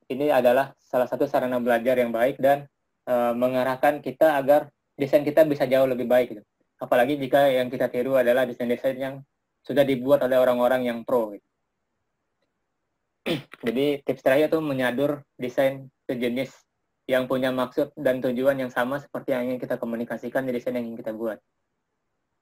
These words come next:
Itu enam tips memilih font. Kemudian jika teman-teman ingin mengkombinasikan, tadi kan saya sebut, eh, kita bisa mengkombinasikan beberapa font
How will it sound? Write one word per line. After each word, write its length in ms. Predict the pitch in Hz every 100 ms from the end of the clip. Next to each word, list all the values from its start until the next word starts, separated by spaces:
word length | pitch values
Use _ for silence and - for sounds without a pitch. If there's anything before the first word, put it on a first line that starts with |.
| _ _ _ _ _ _ _ _ _ _ _ _ _ _ _ _
Itu 240 | - 175
enam 320 | 165 151 143 -
tips 480 | 160 - - -
memilih 480 | 135 127 127 123 120
font. 560 | - 139 147 147 147 139 _ _ _ _ _ _ _ _ _ _ _ _ _ _ _
Kemudian 640 | 143 131 135 131 165 175 160
jika 640 | 139 - 151 151 147 143 - _ _ _ _ _ -
teman-teman 480 | 143 147 151 156
ingin 240 | 151 151 151
mengkombinasikan, 880 | 147 139 135 127 127 123 139 143 123
tadi 160 | 131 147
kan 120 | 151
saya 160 | 147
sebut, 320 | 131 123 139 - _ -
eh, 400 | 127 120 117 - _ _ _ _ _ _ _ _ _ _
kita 320 | 135 160 147
bisa 480 | 139 147 135 127 123
mengkombinasikan 960 | 127 123 123 123 123 123 127 151 151
beberapa 480 | 135 123 123 120 120
font 320 | - 143 147